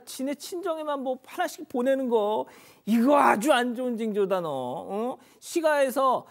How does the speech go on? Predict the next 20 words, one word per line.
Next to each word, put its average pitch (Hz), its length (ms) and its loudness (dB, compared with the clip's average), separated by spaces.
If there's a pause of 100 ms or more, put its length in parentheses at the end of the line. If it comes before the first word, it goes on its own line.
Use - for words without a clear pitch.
(140)
됐다고 277 480 0
순살에 285 580 -2
쳐도 359 520 0 (180)
보내야 427 440 2
그게 254 280 -4
진짜지. 202 720 -8
너 302 180 -4
여기서 339 360 -2
제동 311 340 -2
못 247 160 -2
걸면 262 300 -4
나중에 196 280 -2
감당 202 420 -4
못 156 220 -10
한다, 190 280 -4
잉? 170 240 -10 (280)
당장 403 460 0
한마디야, 277 380 0
X. 127 340 -8 (1200)
자, - 220 0